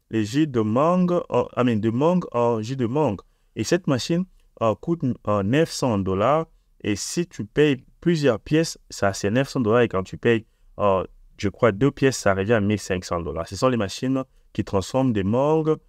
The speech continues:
en jus. Donc, c'est, ces machines ici, il faut mettre en tête que ces machines ne transforment pas seulement, euh, des mangues, mais ça transforme beaucoup de produits. Avec une seule machine que tu peux payer, ça peut transformer beaucoup de produits. C'est pour ça que je vous demanderai de me contacter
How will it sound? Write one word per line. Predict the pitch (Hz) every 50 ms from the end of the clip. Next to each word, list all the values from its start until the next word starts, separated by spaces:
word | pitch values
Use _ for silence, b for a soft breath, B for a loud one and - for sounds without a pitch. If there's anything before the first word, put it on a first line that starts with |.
| _ _ _ _ _ -
en | 127 131 143 151 160 - _ _ _ _ _ -
jus. | 101 95 120 127 117 92
Donc, | 90 110 107 101 -
c'est, | - - 101 -
ces | - - 123
machines | 120 131 135 127 - - 202 202 190
ici, | 147 127 - -
il | 160
faut | - - 156 156 151 - _ _ _ _ -
mettre | 139 143 - - 127
en | 113
tête | 104 - 139 139 - -
que | - 131 123
ces | - - 117
machines | 117 113 107 - - 143 147 147 135 120
ne | 113 110
transforment | 101 - - - 104 - - 139 131 131
pas | - 139 143
seulement, | - - 123 107 107 113 123 135 - _ _ _ _ - - -
euh, | 101 98 95 95 - - - _ _ -
des | 98 95 101
mangues, | 101 117 139 147 120 95 85 82
mais | 87 98 104 101
ça | - - 104
transforme | - - 113 104 - - 143 131
beaucoup | 120 127 117 - 175
de | 151 143
produits. | - - - 123 113 117 131 139 113 85 - _ _ _ _ _ -
Avec | 117 123 151 147 -
une | 165 151
seule | - 156 143
machine | 135 113 104 - 143 139
que | - 117
tu | 101 - 101
peux | - 123
payer, | 110 - 101 98 104 110 120 139 - _ _ _ _ _ _ _
ça | _
peut | - 127
transformer | - - 113 - - 120 117
beaucoup | 107 101 - 110
de | 104
produits. | 95 - - 101 92
C'est | - 110
pour | 92 - 104 104
ça | 117 127 143
que | 147 147
je | 135
vous | 117 104
demanderai | 104 101 101 98 101 98 104 117 131 135 _ _ _ _ _ _ -
de | 104 107
me | 123 127
contacter | - - 123 113 - 123 110 - - 151 151 165 185